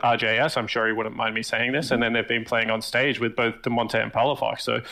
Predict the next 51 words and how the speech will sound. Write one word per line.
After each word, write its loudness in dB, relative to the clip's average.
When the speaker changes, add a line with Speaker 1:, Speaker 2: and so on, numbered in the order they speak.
Speaker 1:
this 0
is 2
definitely 0
not 0
the -4
ceiling 0
of -4
that -2
team -4
either. -2
Speaker 2:
Yeah, -16
that'll -12
be -12
a -16
really -16
good -18
thing -16
to -20
track. -18
On -6
to, -6
I, -10
I -10
think -8
we're, -4
we -8
basically -8
covered -12
T -12
L -14
for -16
ceiling -14
and -16
floor. -16
Uh, -12
I'm, -6
I'm -6
gonna -8
talk -2
about -6
Hundred -6
Thieves -8
next -8
because -10
they -8
were -8
second -12
on -10
my -8
power -8
rankings. -12